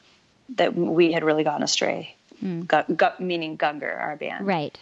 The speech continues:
Speaker 2: right.
Speaker 1: And, um, and I kinda laughed it off 'cause I thought it was,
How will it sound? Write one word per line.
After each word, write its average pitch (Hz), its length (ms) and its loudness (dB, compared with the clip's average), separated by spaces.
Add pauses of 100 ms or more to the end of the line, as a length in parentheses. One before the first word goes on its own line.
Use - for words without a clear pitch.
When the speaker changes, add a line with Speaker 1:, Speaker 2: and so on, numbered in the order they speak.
(120)
Speaker 2:
right. 156 240 -4
Speaker 1:
And, 180 500 4
um, 170 640 -2
and 220 140 4
I 254 80 2
kinda 349 240 0
laughed 214 300 0
it 175 80 -2
off 202 240 -2
'cause 180 140 -12
I 165 80 -2
thought 160 260 -2
it 156 60 -8
was, 156 360 -12